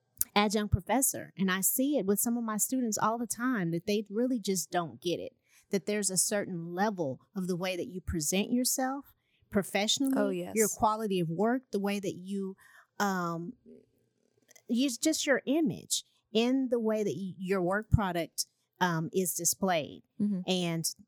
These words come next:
Speaker 1: again, I hate to keep bringing up Work Party and Jacqueline Johnson, but she talks about that. Your
Speaker 2: <laughs>
Speaker 1: reputation is everything. So if you have a,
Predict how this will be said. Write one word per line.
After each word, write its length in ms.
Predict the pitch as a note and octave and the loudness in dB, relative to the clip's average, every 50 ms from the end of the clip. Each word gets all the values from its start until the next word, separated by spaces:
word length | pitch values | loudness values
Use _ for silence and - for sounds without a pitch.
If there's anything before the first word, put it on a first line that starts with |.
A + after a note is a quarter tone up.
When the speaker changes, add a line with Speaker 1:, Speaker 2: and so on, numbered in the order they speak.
| _ _ _ - | _ _ _ -18
Speaker 1:
again, 580 | E3 E3 F3+ G3 B3 C#4 B3+ A#3 A3 A3 G#3 - | -6 0 2 4 4 4 2 0 0 -2 -4 -2
I 60 | - F3 | -2 0
hate 160 | F#3+ F3 E3+ | 0 0 -2
to 80 | - F3 | -4 -6
keep 260 | - - F3 E3+ D3+ | -6 -6 -8 -6 -4
bringing 280 | - E3 E3+ F3 F3+ | -4 -4 -4 -4 -4
up 120 | E3+ D#3+ C#3+ | -6 -4 -4
Work 220 | E3+ E3 E3 _ | -4 -4 -4 _
Party 340 | - F3 D#3+ D#3 D#3 D3+ D3+ | -2 -2 -2 0 -2 -4 -4
and 80 | D#3+ E3 | -2 -2
Jacqueline 320 | E3+ D#3+ E3+ - F#3+ E3+ | -2 -2 -2 -2 -4 -2
Johnson, 320 | D#3+ F3+ F3 F#3 - G3+ F#3+ | -2 -2 -4 -2 -2 -2 0
but 120 | F#3 F#3+ | 0 0
she 160 | - - C#4 | 0 0 0
talks 300 | B3 - D#4 E4+ G4+ - | 2 2 2 2 2 0
about 240 | E4+ B3 F3 D#3 D#3+ - | -2 -2 -2 -4 -6 -8
that. 320 | - - - - - G#3 | -14 -18 -10 -4 0 2
Your 100 | G3+ G#3 | 2 2
Speaker 2:
<laughs> 0 | |
Speaker 1:
reputation 640 | G3+ A3+ B3 A#3 - C#4+ - C4+ C4+ C4+ B3 - D4 C4 | 2 2 0 0 -2 -2 0 0 0 0 0 0 0 0
is 120 | B3 A3+ | 0 2
everything. 560 | A#3+ B3+ C4+ D#4 D4 - - G3 D#3+ B2+ C3+ E3 | 0 0 0 0 -2 0 -2 -2 -2 -2 -2 -2
So 240 | - - G#3+ F#3+ | 0 0 0 0
if 140 | F#3+ F#3+ - | -2 -2 0
you 140 | A#3 C4 C#4 | 2 2 2
have 240 | C#4+ C4+ C4 B3+ A#3 | 2 0 -2 -2 -2
a, 160 | A#3+ A3+ G#3+ | -2 -2 -2